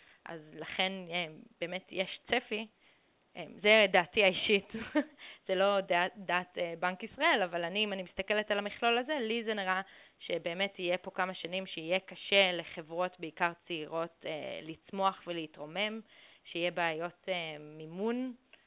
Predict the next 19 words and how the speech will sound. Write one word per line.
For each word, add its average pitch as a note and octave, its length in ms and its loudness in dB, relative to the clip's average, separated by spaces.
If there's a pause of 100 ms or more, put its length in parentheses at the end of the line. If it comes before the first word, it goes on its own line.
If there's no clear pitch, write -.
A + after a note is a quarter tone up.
(200)
בעיקר A3 380 6
לחברות A3+ 460 -4
הצעירות A3+ 520 -4
האלה, A3+ 420 0 (320)
ולמרות D#3+ 720 -6
שכרגע F3+ 600 0
חברות E3 640 -6
בשלבים E3 840 -10
מאוחרים E3 460 -12
יותר D3+ 320 -12
מצליחות E3 600 -2
להתמודד, A#3 460 -2 (500)
לצלוח G#3 440 -2
את G#3+ 100 -6
המשבר G3+ 440 -2 (120)
ככל F#3 300 -4
שהוא E3+ 200 -10
יימשך, G3 500 -4 (760)
אה, F#3+ 60 -2